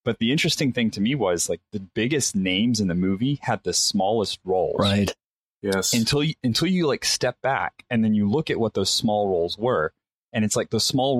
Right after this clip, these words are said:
Speaker 1: roles were all of the, the higher up ranking people, and they're the people that you're gonna know in the history books. And so then,
Speaker 2: Hmm.
Speaker 1: like,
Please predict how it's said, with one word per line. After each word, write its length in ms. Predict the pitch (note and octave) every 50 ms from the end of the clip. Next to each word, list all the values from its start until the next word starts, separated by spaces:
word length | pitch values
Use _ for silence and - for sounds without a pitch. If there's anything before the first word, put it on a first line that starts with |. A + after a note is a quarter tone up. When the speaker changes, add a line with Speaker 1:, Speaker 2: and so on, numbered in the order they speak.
| B2+ C#3+
Speaker 1:
roles 320 | D3+ D3 B2+ G#2+ G#2 -
were 160 | G#2 G2+ G2+
all 280 | F2+ G#2 G#2 A2 A2+ A2+
of 140 | G2+ - _
the, 340 | - F#2+ F#2 F2+ F2 F2 - _ _ _ _ _ -
the 80 | - -
higher 420 | - - B2 A2+ A2+ A2+ A2 G2+
up 120 | F#2 - -
ranking 420 | - G#2 G2 G2 G#2 - G2+ F#2+ F2+
people, 480 | - C#3 - - - E2 D#2+ E2+ - _ -
and 120 | G#2+ G2+
they're 100 | G2+ G#2
the 80 | G2+ G2+
people 320 | - - C3 A#2 C3+ A#2+
that 180 | A2 G2+ - -
you're 80 | G#2+
gonna 240 | F#2+ G#2+ G2 G2 F#2+
know 520 | F#2 F2+ F2+ F2+ F2 E2+ E2+ F2 F2 D#2+ - _ -
in 120 | F#2+ F2+
the 60 | F2
history 360 | E2+ A2+ C#3+ C#3 - - F#2+ E2+
books. 420 | - E2 - - - - - - _ _ - - - - _ _
And 120 | - G#2+ D3
so 180 | - C3 A2+ A2
then, 120 | - - A2
Speaker 2:
Hmm. 60 | A2
Speaker 1:
like, 160 | G2+ F#2+